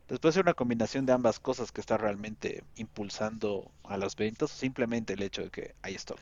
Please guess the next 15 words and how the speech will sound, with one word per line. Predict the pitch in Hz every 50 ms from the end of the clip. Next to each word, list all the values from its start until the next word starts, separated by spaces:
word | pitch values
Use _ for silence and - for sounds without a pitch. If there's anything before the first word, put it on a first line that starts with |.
| - - -
Y | -
al | 110 110 -
final, | - 117 113 117 120 123 117
entre | 110 107 - - 107 104 101 - - - - -
no | - 117 123 135
regalarle | 131 135 131 123 120 127 127 127 127 123 120
nada | 117 123 127 131 127 123 117 113 110 - - - - - - - - -
a | - -
tu, | - - - 104 98 98 98 95 95 - - -
a | - -
tus, | - - - 104 - - - - -
a | - 110 -
tus | - - - 98 101 104
niños | 110 117 123 127 123 117 110 - - - -
ado-, | - 104 101 98